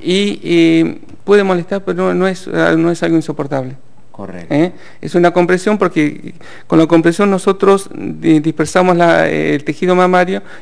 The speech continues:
Speaker 1: y estudiamos ya todas las estructuras con, con más detalle.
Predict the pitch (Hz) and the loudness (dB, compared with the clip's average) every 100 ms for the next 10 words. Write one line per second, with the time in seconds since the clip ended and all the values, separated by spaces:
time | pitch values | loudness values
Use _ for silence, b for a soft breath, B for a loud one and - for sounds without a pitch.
0 | - 156 - 160 170 175 170 165 180 180 | -4 -4 2 4 4 2 0 -2 0 2
1 | 170 160 - - 151 175 170 175 - - | 2 0 -2 -6 -4 0 2 2 0 -2
2 | 160 147 B B - 147 151 156 147 139 | -2 -2 B B -4 2 2 2 0 0
3 | 135 - 151 | -2 -4 -14